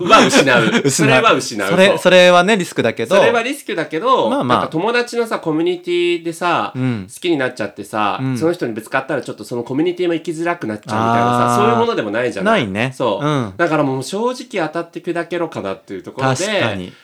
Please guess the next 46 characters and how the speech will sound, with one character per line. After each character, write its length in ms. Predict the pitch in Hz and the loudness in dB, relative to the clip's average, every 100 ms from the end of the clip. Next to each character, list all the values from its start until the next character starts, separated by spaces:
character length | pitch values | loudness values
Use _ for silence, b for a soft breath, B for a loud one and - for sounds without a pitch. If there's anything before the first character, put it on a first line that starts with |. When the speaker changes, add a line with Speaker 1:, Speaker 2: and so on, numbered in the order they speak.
| b | b
Speaker 1:
な 120 | 180 | -6
ん 20 | 180 | -2
か 160 | 117 | -2
や 40 | 120 | -2
っ 40 | |
ぱ 100 | - | -4
り 80 | 151 | -4
そ 140 | 131 | -2
の、 340 | 110 110 107 - _ _ _ - | -2 -2 -6 -10 _ _ _ -10
も 120 | 156 190 | -6 -4
し 260 | - 180 | -2 -2
よ 100 | 165 | -2
か 180 | 160 127 | -2 -2
っ 40 | |
た 100 | 123 | -2
ら、 260 | 214 247 135 | -2 0 0
Speaker 2:
う 40 | |
ん。 20 | 104 | -2
Speaker 1:
あ 40 | |
の、 100 | 117 | -6
今 200 | 113 131 | -4 -4
度 80 | 104 | -4
ご 100 | 131 | -6
飯 180 | 131 - | -8 -8
食 120 | 113 | -8
べ 60 | 104 | -10
に 80 | 98 | -10
行 80 | |
か 120 | 110 123 | -8 -4
な 100 | 147 | -4
い？ 120 | 147 | -4
と 80 | 104 | -4
か。 440 | 151 156 143 107 | 0 0 0 -2
Speaker 2:
あ、 40 | 147 | 0
い 220 | 160 156 | 2 2
い 40 | |
じ 100 | 110 | 0
ゃ 100 | 120 104 | -2 -2
ん。 20 | |
Speaker 1:
そ 60 | |
う、 20 | - | -2
な 100 | 240 | -4
ん 40 | |
か 100 | 151 | -6
そ 140 | - | -6
の 420 | 131 127 131 - | -4 -2 -4 -6